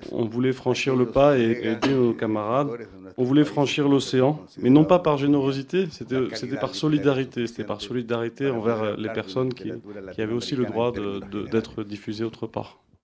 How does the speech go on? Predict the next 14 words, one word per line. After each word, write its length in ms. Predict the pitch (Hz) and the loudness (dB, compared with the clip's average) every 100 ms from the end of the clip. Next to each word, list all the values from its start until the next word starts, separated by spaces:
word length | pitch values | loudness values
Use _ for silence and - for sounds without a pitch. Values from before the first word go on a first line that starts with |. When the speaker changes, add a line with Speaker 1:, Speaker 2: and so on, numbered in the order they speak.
| - - | -20 -6
Speaker 2:
Bueno, 240 | 123 117 | -4 -2
de, 220 | 120 131 | -2 -4
de 240 | 120 123 127 | -2 0 0
ese, 340 | - 143 139 _ | 2 -2 -2 _
<clears throat> 40 | |
de 540 | 214 185 143 110 104 | 8 10 8 4 2
ese 220 | 113 113 110 | 2 0 0
viaje, 560 | 113 113 117 104 95 | 2 0 -4 -4 -4
gracias 480 | 95 101 - 98 104 | -2 -4 -2 -6 -2
a, 360 | 98 92 82 _ _ _ _ _ _ - | -2 -2 -6 _ _ _ _ _ _ -4
a 100 | 95 | 0
la 100 | 101 | 0
organización 720 | 101 101 98 104 92 110 110 | -2 -4 -6 -6 -6 -8 -6
de 420 | 104 98 95 92 | -4 -2 -2 -4